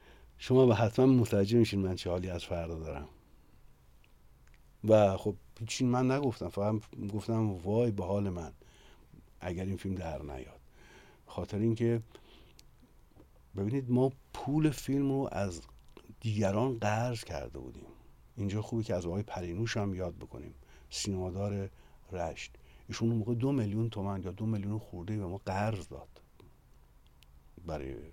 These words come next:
ساخت این فیلم، چون به اعتبار مثلاً اسامی که جمع شده بودن و حالا محبتی که داشت و آشنایی که با آقای سزیا هاشمی داشت کمک کرد و بقیه هم کمک کردن، به ما پول قرض دادن.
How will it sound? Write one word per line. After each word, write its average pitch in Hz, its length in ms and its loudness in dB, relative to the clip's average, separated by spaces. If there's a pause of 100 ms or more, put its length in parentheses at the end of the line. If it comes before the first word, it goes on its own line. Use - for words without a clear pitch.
(140)
ساخت - 360 -8
این 65 140 -10
فیلم، - 260 -16 (880)
چون 117 300 4
به 123 120 4
اعتبار 123 760 8 (840)
مثلاً 117 240 -2
اسامی 113 480 0
که 120 120 0
جمع 104 300 0
شده 101 240 -2
بودن 113 540 0 (500)
و 131 40 4
حالا 127 160 10
محبتی 120 560 4
که 123 120 0
داشت 123 340 4
و - 20 2
آشنایی 110 520 0
که 131 100 -2
با 123 80 6
آقای 110 160 6
سزیا 107 400 2
هاشمی 110 400 2
داشت 131 400 0 (560)
کمک 139 420 0
کرد 92 320 -4
و 113 80 4
بقیه 123 320 4
هم 160 200 4
کمک 95 320 -2
کردن، 82 440 -4
به 107 100 -2
ما 131 140 0
پول 151 280 -2
قرض 107 460 -2
دادن. 65 320 -10